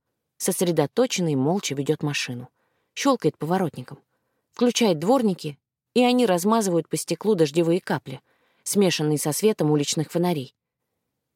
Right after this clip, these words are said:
И я смотрю на сверкающую в отражении боковых зеркал Москву,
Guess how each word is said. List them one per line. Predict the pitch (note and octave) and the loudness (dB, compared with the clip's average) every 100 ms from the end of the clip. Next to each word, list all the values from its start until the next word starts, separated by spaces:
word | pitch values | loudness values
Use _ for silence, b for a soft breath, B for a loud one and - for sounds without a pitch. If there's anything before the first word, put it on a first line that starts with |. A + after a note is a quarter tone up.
| _ - | _ 0
И | G#3+ | 2
я | A3+ G#3+ | 4 2
смотрю | G3+ F#3 F3 A3+ | 2 0 2 2
на | F#3 | 2
сверкающую | - E3+ D#3+ G#3+ G3 E3 E3 D3+ | 0 -2 0 0 0 0 0 0
в | |
отражении | D3+ D#3 D#3 G3 F#3 D#3+ | 0 0 0 0 0 0
боковых | D3+ E3 D#3+ D#3+ | 0 0 0 0
зеркал | D#3 D#3 - E3 | 0 -2 0 0
Москву, | D#3+ - - C3+ | 0 -2 -6 -8